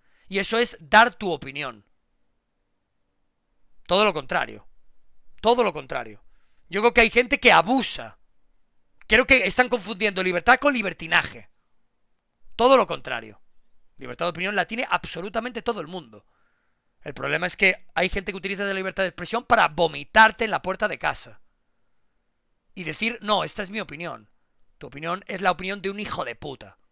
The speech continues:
Porque puedes cri-, criticar las cosas sin vomitar encima de ellas. Esa es la diferencia entre libertad y libertinaje. Todo lo contrario. O sea, opino todo lo contrario.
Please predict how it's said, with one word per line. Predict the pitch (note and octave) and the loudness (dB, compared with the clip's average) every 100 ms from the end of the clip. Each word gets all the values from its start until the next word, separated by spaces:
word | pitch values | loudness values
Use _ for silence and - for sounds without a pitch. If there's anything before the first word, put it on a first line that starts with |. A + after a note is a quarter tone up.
| _ _ _ _ _ - | _ _ _ _ _ -20
Porque | C3 B2+ | -18 -14
puedes | C#3+ - | -14 -14
cri-, | D3+ | -18
criticar | - D3 E3+ D#3+ | -16 -12 -8 -6
las | C#3+ | -8
cosas | F3 G3 | -10 -10
sin | F#3 D#3+ | -12 -14
vomitar | B2+ C3 D#3 D#3+ | -16 -12 -10 -10
encima | C3+ A#2+ A2+ | -12 -18 -16
de | |
ellas. | A2+ G2+ - _ _ _ _ _ _ _ _ - | -16 -18 -20 _ _ _ _ _ _ _ _ -14
Esa | C#3+ | -6
es | E3+ | -2
la | |
diferencia | E3+ F3 F3 F3 | -2 -2 -4 -4
entre | D#3+ E3 | -6 -4
libertad | E3 E3+ G#3 A3+ | -4 -2 0 0
y | |
libertinaje. | G#3+ C#3 - B2+ A#2+ A#2 _ _ _ _ - - - | -2 -10 -12 -12 -14 -14 _ _ _ _ -20 -16 -4
Todo | F3 G3+ | 0 0
lo | D#3+ | -2
contrario. | D3 E3+ C3+ A2 - - - - - - - | -4 -2 -4 -6 -18 -20 -20 -20 -20 -20 -18
O | - | -10
sea, | D3 | -8
opino | C#3+ B3+ C4+ | -4 -2 -4
todo | - C#4 C#4+ A#3+ | 6 8 10 8
lo | |
contrario. | F#3 E3 C#3 B2 A2 | 4 -6 -8 -10 -10